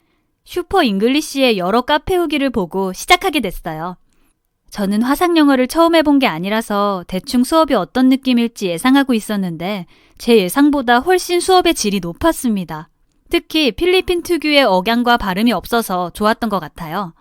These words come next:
또 오십 분 수업이지만 끝날 시간 맞춰 진행하던 수업을 끊지 않고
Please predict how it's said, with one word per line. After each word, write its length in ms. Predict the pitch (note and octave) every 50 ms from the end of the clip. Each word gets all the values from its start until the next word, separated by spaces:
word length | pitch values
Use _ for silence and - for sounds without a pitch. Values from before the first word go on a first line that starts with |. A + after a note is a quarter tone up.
| _ _ _ _ _ _ _ _ _ _ -
또 220 | - D#4+ D4+ A3+ F#3+
오십 240 | F#3+ - C#4+ C4 -
분 120 | D#4 D4+
수업이지만 920 | C#4+ D#4 D4 C#4+ C4 C#4 B3 - B3 A3+ G#3+ G3+ G#3 G#3+ G3+ F3 D3+ D3+ - -
끝날 320 | C#4+ D#4 E4 E4 E4 E4
시간 320 | - - C#4 C#4+ C#4+ C4
맞춰 420 | A3+ F3 D#3+ _ - - G#3+ G3+ G3
진행하던 540 | - - F#3+ F#3+ G#3 A#3 B3 B3 B3+ C4 B3+
수업을 300 | - C4 A#3+ A3+ A#3 A#3
끊지 320 | D4+ D#4+ E4 - - D#4+
않고 440 | G#3+ F3+ E3+ - - - F3 E3+